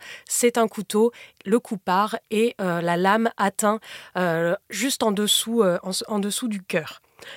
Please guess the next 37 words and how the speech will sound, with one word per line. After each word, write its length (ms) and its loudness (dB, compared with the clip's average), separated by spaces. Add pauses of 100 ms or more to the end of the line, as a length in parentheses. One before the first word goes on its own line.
(200)
Angélique, 480 2
elle 120 0
prévient 520 2 (100)
immédiatement, 800 4
euh, 140 2
les 160 0
secours. 600 0
Il 140 -4
est 80 -4
déjà 260 -4
trop 200 -10
tard, 200 -4
son 140 -8
compagnon, 540 -2
euh, 40 -2 (380)
est 120 2
décédé. 640 2 (300)
D'emblée, 580 4
elle 120 0
va 120 -2
dire 220 -4
aux 60 0
pompiers, 500 0
euh, 140 0
qu'elle 180 -2
a 80 2
en 80 4
ligne, 340 2 (400)
je 160 2
la 160 6
cite, « 480 0 (280)
Je 160 0
n'ai 180 4
pas 160 -2
eu 80 -2
le 80 -6
choix. » 320 -8